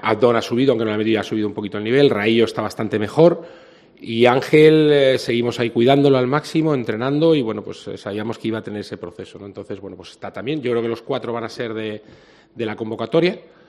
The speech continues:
¿vale? A partir de ahí decidiremos si de principio, de, de, de suplentes o tal. Jaume no va a estar, eh, Jaume Costa, ¿vale?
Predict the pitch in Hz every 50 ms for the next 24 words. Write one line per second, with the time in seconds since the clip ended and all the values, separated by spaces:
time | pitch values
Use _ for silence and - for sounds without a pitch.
0 | _ _ _ _ _ - 117 135 151 - - - 101 - 98 95 - 113 117 127
1 | 131 107 - 110 107 117 113 113 107 - 113 104 104 104 - 110 107 - 147 135
2 | 139 139 139 139 139 135 123 110 104 104 104 104 104 98 95 - - 82 85 85
3 | 85 87 92 92 - - 107 101 123 139 135 131 123 139 139 135 135 131 - -
4 | - 92 95 95 95 92 92 90 - 82 73 - - - - 87 95 101 107 113
5 | 110 110 95 80 - - 85 76 - _ _ _ _ _ - 110 95 92 90 87
6 | 92 87 - - 80 - _ _ _ _ _ 95 90 101 110 107